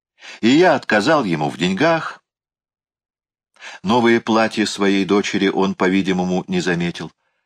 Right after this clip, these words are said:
Он был совершенно убеждён, что я беден. Неожиданная весть о моём наследстве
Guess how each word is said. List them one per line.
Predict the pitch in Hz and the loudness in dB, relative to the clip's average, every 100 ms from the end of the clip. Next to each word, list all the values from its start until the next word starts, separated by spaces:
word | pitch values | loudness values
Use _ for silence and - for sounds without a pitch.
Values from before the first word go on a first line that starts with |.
| _ _ _ _ | _ _ _ _
Он | 156 175 | 0 2
был | 190 | 2
совершенно | - 165 - 208 143 | 2 0 2 0 0
убеждён, | 98 90 82 139 190 175 | 0 0 0 0 0 -2
что | - - | -8 -4
я | 107 123 | -2 -2
беден. | 80 76 - - _ _ _ _ _ _ _ - | -2 -4 -6 -18 _ _ _ _ _ _ _ -2
Неожиданная | 117 143 170 139 123 113 110 | 0 2 2 2 0 2 2
весть | 107 90 - | 2 0 -2
о | 85 | -2
моём | 78 78 | -2 -2
наследстве | 78 - - 180 - 165 | -4 -4 -2 -2 -2 -2